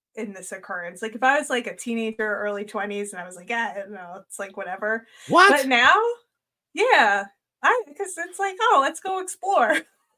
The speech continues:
Speaker 2: No shot. The
Speaker 1: But
Speaker 2: last
Speaker 1: now,
Speaker 2: time
Speaker 1: like,
Speaker 2: I went,
Speaker 1: no.
Speaker 2: last time I went <clears throat> ghost hunting, ghost hunting,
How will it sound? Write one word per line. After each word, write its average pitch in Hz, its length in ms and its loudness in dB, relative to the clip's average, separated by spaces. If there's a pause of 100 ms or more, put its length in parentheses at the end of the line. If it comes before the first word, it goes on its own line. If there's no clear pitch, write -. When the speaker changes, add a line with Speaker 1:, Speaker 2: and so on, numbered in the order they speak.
(200)
Speaker 2:
No 107 200 0
shot. 120 420 2 (880)
The 123 80 -4
Speaker 1:
But 269 100 6
Speaker 2:
last 214 220 6
Speaker 1:
now, 254 80 2
Speaker 2:
time 165 280 4
Speaker 1:
like, 139 100 2
Speaker 2:
I 156 80 6
went, 147 260 2
Speaker 1:
no. 208 380 -8 (280)
Speaker 2:
last 175 300 0
time 185 180 -2
I 147 80 -2
went 127 280 -4 (920)
<clears throat> 120 280 -14
ghost 143 300 0
hunting, 98 380 -8 (400)
ghost 107 280 -10
hunting, 85 320 -18